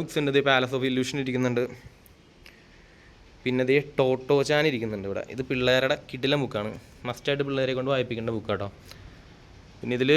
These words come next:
ഏഹ്, നിങ്ങൾ ഡയറക്റ്റ് വന്ന് കാണാം, നിങ്ങൾക്ക് പറ്റിയ, ഏഹ്, കുറേ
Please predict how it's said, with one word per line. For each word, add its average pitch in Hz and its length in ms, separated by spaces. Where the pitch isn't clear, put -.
ഏഹ്, 120 160
നിങ്ങൾ 123 160
ഡയറക്റ്റ് 120 480
വന്ന് 147 220
കാണാം, 139 280
നിങ്ങൾക്ക് 117 300
പറ്റിയ, 139 300
ഏഹ്, 117 200
കുറേ 123 300